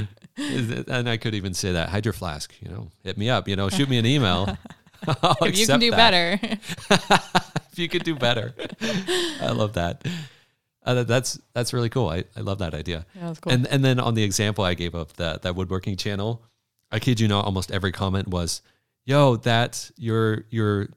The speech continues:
Speaker 1: I laughed out loud when you did your sponsor segment, totally subscribed."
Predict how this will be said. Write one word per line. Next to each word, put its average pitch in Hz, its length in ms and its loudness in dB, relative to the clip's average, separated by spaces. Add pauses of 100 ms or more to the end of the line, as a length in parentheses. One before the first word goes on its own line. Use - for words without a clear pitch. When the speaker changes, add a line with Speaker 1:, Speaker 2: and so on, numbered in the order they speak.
(240)
Speaker 1:
I 131 140 2
laughed 117 420 4
out 117 180 4
loud 107 320 2
when 98 120 -2
you 95 60 -2
did 95 200 0
your 95 100 0
sponsor 98 380 -2
segment, 92 500 0
totally 113 300 2
subscribed." 87 600 -4